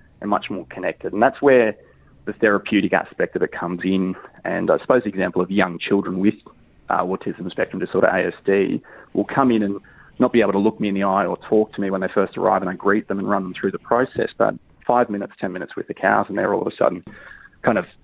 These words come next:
telling me, "This cow's doing this for this reason, and, and this is why, you know, this is what this cow's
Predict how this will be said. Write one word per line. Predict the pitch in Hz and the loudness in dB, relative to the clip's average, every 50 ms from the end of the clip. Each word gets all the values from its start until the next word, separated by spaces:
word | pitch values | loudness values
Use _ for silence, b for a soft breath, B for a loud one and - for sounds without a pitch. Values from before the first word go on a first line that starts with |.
| _ _ - | _ _ -2
telling | 165 139 143 139 127 | 0 2 2 2 2
me, | 123 120 120 | 2 2 2
"This | 107 117 147 - - | 4 2 2 2 0
cow's | - 139 139 131 131 131 131 - - | 0 2 4 4 4 2 0 -4 -2
doing | - 131 131 127 | 0 2 2 2
this | 127 127 - | 0 -2 -2
for | - 117 | -2 -2
this | 127 131 - - | -2 -4 -4 -2
reason, | 131 123 127 120 120 - 131 120 | -2 0 0 -2 -4 -4 -4 -2
and, | 113 110 107 107 107 110 | -2 -2 -4 -8 -8 -6
and | 107 104 101 101 | -6 -6 -4 -4
this | - 107 - | -2 -4 -4
is | - 104 | -2 -2
why, | - 117 113 113 113 113 113 113 113 110 - B B B B | 0 2 4 4 6 6 6 4 4 2 0 B B B B
you | - 107 | -4 -2
know, | 101 104 | -2 0
this | 107 110 | -2 -2
is | 113 | 0
what | 107 107 110 - | 0 0 2 2
this | 107 - - | 0 -2 -2
cow's | - 107 104 101 | -2 -2 -2 -2